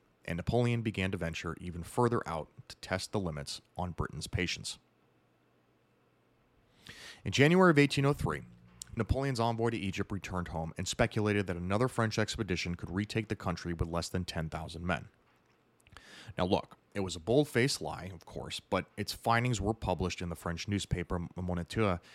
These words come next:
which was obviously read across the channel and was seen as a direct provocation, especially since it mentioned a possible France-Russia alliance that sent shivers down the spines of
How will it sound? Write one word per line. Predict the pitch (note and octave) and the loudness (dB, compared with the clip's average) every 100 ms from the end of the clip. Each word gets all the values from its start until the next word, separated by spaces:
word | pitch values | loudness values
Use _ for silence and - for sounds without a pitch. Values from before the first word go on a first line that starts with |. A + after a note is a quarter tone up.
| - - - - - | -20 -20 -20 -20 -6
which | G#2+ F#2+ | -4 0
was | F#2+ | 4
obviously | G#2+ B2+ - B2+ | 4 4 2 2
read | G2 G2 | 4 4
across | F#2 - E2 | 2 -2 -4
the | - | -6
channel | F2 - D#3 A2+ F2+ - _ - | -6 2 4 4 2 -2 _ -2
and | B2 | 0
was | B2+ | 0
seen | - A2 | 0 -2
as | G2 | -2
a | F2 | -4
direct | F2 F2 D3 - | 0 2 2 2
provocation, | G2 F#2 F#2+ G#2+ F#2+ - - _ - _ - - | 0 0 0 0 0 -4 -12 _ -20 _ -20 -12
especially | D#2 - - F#3+ F#3 F#2 E2+ - | -6 -6 0 2 4 2 -4 -4
since | - F#2+ - | -6 -4 -4
it | |
mentioned | F2 E2+ - E2+ | -4 -6 -8 -12
a | |
possible | D#2+ E2 E2+ - E2 | -10 -10 -10 -10 -12
France-Russia | E2 - F#2 E2 D2+ - F2+ D#3+ - A#2+ | -12 -8 -6 -6 -8 -8 2 2 2 -2
alliance | F2+ E2 D2+ F#2 - - - - - | -6 -10 -8 -8 -8 -12 -18 -20 -4
that | A2 G#2 | -2 2
sent | C3+ C3 | 2 2
shivers | - A#2+ G#2 G#2+ F#2 | 2 2 4 2 2
down | F#2+ F2+ | 0 0
the | F#2 | -2
spines | - E2+ E2+ | -2 -4 -4
of | E2+ | -6